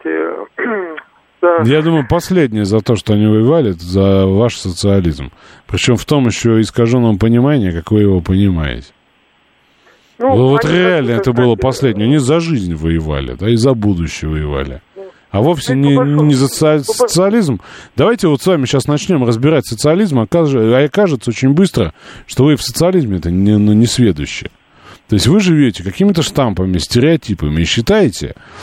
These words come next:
Speaker 2: что все должны ж быть так же, что все живут неправильно. А может, позволим,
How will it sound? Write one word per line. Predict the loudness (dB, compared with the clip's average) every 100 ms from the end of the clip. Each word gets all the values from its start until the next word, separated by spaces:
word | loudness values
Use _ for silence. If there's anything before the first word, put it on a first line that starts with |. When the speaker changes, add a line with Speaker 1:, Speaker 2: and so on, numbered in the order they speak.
| -20 _
Speaker 2:
что | -4 -2
все | 0 0
должны | 2 2 2 2
ж | 2
быть | 0 -2 _
так | -2 -2
же, | -6 -16
что | -6
все | -4 0
живут | 2 4 2 2
неправильно. | 0 2 2 2 0 0 -6 -12 _ _ -20 _
А | -2
может, | 0 0 0
позволим, | 0 2 4 2 0